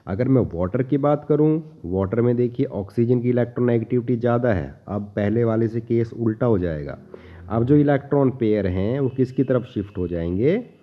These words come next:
ऑक्सीजन की तरफ। ठीक है, दो इलेक्ट्रॉन्स हाइड्रोजन के ऑक्सीजन की तरफ शिफ्ट हो गए, तो ऑक्सीजन पर चार्ज आ गया टू नेगेटिव, और एक एक इलेक्ट्रॉन हाइड्रोजन का ऑक्सीजन की तरफ गया,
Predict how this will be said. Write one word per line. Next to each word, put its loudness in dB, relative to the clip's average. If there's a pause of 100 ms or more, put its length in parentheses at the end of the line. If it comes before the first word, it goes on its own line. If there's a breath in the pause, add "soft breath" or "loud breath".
(440 soft breath)
ऑक्सीजन -4
की -10
तरफ। -14 (720)
ठीक -2
है, -2 (340 loud breath)
दो 6
इलेक्ट्रॉन्स 0 (260)
हाइड्रोजन 0
के -2 (280)
ऑक्सीजन -2
की 4
तरफ -4
शिफ्ट -4
हो 0
गए, 0 (380 loud breath)
तो -4
ऑक्सीजन 0
पर -2
चार्ज -2
आ -2
गया -2
टू -2 (340)
नेगेटिव, -2 (320 loud breath)
और -6
एक 2
एक 2
इलेक्ट्रॉन 0
हाइड्रोजन -2
का 2
ऑक्सीजन 0
की 0
तरफ -2
गया, 0